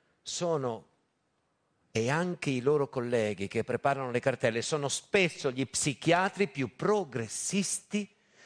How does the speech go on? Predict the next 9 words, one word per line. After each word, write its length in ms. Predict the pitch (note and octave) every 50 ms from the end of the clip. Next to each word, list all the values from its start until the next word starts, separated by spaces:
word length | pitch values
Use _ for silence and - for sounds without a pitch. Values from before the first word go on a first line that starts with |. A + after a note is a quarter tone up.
| - _
del 240 | - C3 D#3 D#3+ D3
ventennio 640 | C#3 D#3 D3+ C#3 - - E3+ F3 F3+ F3+ F#3 F#3
precedente. 1000 | E3 - F3+ F#3 - - G3 D#3+ F#3+ G3 G3 F#3+ F3+ D#3+ - - C#3 C3 - _ _ _ _ _ _ _ _ _ _ _ _ _ - - - -
Gente 560 | B2 B2 F3 G#3 G3+ F3+ D#3+ - - D3+ C3+
che 140 | - D#3+ D#3
aveva 280 | D3 F3+ F#3+ D#3+ D3+
fatto 440 | - - F#3 F#3 G3 - - - C3
di 200 | C3 C3 B2 -
tutto 520 | - G#3 A#3 G#3+ - _ - A#3 A3+ G3+